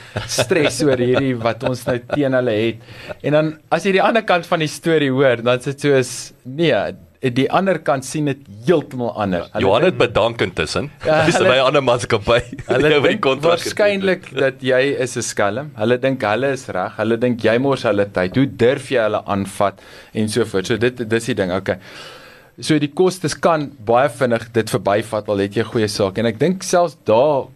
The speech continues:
Speaker 2: is die proaktiewe element dat sou dit 'n be-, veral in besigheidstransaksies, kan jy in die kontrak in jou eie,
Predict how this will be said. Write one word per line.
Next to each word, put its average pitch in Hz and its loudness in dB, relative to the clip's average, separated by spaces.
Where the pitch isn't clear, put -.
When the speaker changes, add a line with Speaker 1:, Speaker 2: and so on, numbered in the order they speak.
Speaker 2:
is 104 0
die 113 -6
proaktiewe 120 2
element 101 2
dat 104 0
sou 185 2
dit 180 2
'n 139 0
be-, 120 -4
veral 175 2
in 139 2
besigheidstransaksies, 104 -2
kan 170 2
jy 175 2
in 196 2
die 170 0
kontrak 139 0
in 104 2
jou 123 2
eie, 202 2